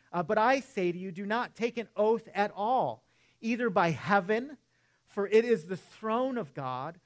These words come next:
or by earth, for it is his footstool, or by Jerusalem, for it is the city of the great king.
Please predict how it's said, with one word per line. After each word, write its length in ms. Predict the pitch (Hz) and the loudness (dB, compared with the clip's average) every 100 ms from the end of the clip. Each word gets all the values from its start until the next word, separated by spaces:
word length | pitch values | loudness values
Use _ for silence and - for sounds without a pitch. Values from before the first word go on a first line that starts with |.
| _ _ _ | _ _ _
or 140 | - 214 | 4 6
by 320 | 190 226 226 | 8 6 4
earth, 540 | 226 240 240 165 - _ _ _ _ | 0 2 2 0 -10 _ _ _ _
for 140 | 190 | -6
it 200 | 196 214 | 4 4
is 160 | 240 233 | 4 -2
his 180 | 214 - | -6 -14
footstool, 800 | _ 254 277 - - - 120 104 _ _ _ _ | _ -6 -6 -12 -20 -20 -20 -20 _ _ _ _
or 100 | 208 | -2
by 220 | 180 233 | 2 4
Jerusalem, 840 | 220 202 220 262 302 - - 123 113 127 _ _ _ _ | 2 -2 -6 -4 -4 -8 -14 -16 -18 _ _ _ _ _
for 160 | 202 247 | 2 2
it 60 | |
is 160 | 233 180 | 2 -6
the 80 | 202 | -8
city 580 | - - 262 277 240 | -8 -8 -6 -4 -2
of 220 | 208 185 170 | -4 -4 -6
the 80 | |
great 420 | 185 202 220 196 - | -4 -2 -2 -4 -16
king. 500 | - 254 220 135 | -8 -8 -8 -12